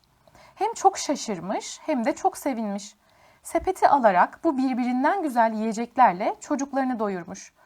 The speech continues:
Bu böyle günlerce devam etmiş. Hizmetçi her sabah kapıda yiyecek dolu bir sepet buluyormuş.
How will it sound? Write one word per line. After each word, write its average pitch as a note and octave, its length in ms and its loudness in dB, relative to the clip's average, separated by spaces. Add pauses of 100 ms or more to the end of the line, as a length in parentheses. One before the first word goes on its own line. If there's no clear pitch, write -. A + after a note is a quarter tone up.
(380)
Bu E4 160 4
böyle D4 320 4
günlerce A3+ 640 0
devam G#3 340 2
etmiş. - 440 -12 (440)
Hizmetçi F4+ 440 0
her F4 220 0
sabah A3 540 0
kapıda D#4 340 -2
yiyecek C#4 480 0
dolu F#3+ 200 -4
bir C#4+ 120 -4
sepet - 460 -10
buluyormuş. F#3 640 -6